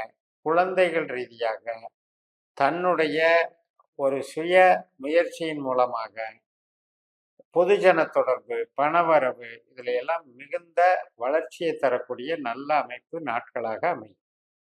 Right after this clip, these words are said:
அதே மாதிரி பிப்ரவரி இருபத்தி ஏழுல இருந்து மார்ச் பதினாறு வரைக்கும் உள்ள நாட்கள்ல வந்து சேமிப்பு அதிகமாகும். அந்த காலகட்டத்துல உழைப்பின் ரீதியாக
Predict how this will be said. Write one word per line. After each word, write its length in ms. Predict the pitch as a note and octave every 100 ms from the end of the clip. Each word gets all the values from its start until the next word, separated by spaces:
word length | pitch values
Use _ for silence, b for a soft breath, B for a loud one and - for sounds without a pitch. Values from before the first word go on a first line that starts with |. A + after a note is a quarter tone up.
| _ _ _ _ _ _ -
அதே 200 | C3+ F#3+
மாதிரி 240 | F#3 F#3 F3+
பிப்ரவரி 560 | C3+ C#3+ G3+ G#3 F#3+ F3+
இருபத்தி 380 | D#3 E3 F3+ E3+
ஏழுல 260 | D#3+ D3+ C#3+
இருந்து 260 | C#3+ E3 E3
மார்ச் 460 | C3+ D#3+ F3+ - E3+
பதினாறு 440 | D3+ C#3+ C#3+ C#3+ B2+
வரைக்கும் 400 | C3 C#3 D#3 C#3
உள்ள 140 | C3 B2+
நாட்கள்ல 600 | A#2 C3+ - C3+ A#2+ A#2 G#2+
வந்து 380 | G#2 G2+ A#2 B2 B2+ - _ _ _ _ _ _ _ -
சேமிப்பு 680 | - E3 F#3+ G#3 G3 F#3+ F3+
அதிகமாகும். 840 | C#3 D#3 D3+ D3 C3+ A#2+ A2 B2 C#3 _ _ _ _ _
அந்த 300 | C#3 E3 F3+ F3+
காலகட்டத்துல 800 | E3+ D3+ D#3 C#3 C3+ A#2 A2 G#2+ A#2 B2 B2 _ -
உழைப்பின் 600 | B2+ E3 F#3+ G3 F#3+ F3+
ரீதியாக 540 | D#3+ D3+ C3+ C#3 B2+